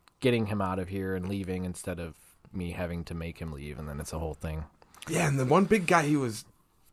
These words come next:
Speaker 2: like, talking to all the time was a regular there, and if, if that bartender would have been like, "You have to go," he will take, you know, and that guy would have been like, "Eh," picked him
Speaker 1: Uh.
Speaker 2: up, you know?
Speaker 1: <laughs> Oh, yeah.
Speaker 2: Oh, yeah.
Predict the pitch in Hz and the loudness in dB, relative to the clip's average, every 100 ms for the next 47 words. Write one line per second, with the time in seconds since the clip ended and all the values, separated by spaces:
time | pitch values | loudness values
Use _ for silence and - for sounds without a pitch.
0 | - - - - 131 110 - 180 190 139 | -14 -12 -12 0 0 0 -2 0 0 0
1 | 127 117 120 117 110 120 160 139 110 104 | 0 2 2 2 0 2 2 2 2 2
2 | 107 101 101 - - - - - - 117 | 0 -2 -4 -6 -14 -20 -12 -8 -4 2
3 | 151 139 139 143 131 120 117 117 110 98 | 4 8 8 6 4 4 2 2 2 -2
4 | - - - - 110 151 123 101 110 123 | -4 -20 -20 -2 8 10 10 4 6 8
5 | 107 95 - _ - 127 117 107 120 107 | 6 2 -6 _ 0 2 4 4 2 2
6 | - 101 139 117 117 110 120 131 135 117 | 0 6 8 8 6 4 2 4 4 4
7 | 113 107 - 131 - - - 147 117 147 | 0 -2 0 0 0 -2 -4 0 10 12
8 | 262 403 233 135 131 131 151 - - - | 12 12 10 6 8 8 6 0 -16 -10
9 | 95 101 110 156 - 523 - - - 165 | -2 4 8 10 10 8 -2 2 10 12
10 | - - 120 - | 12 12 10 -10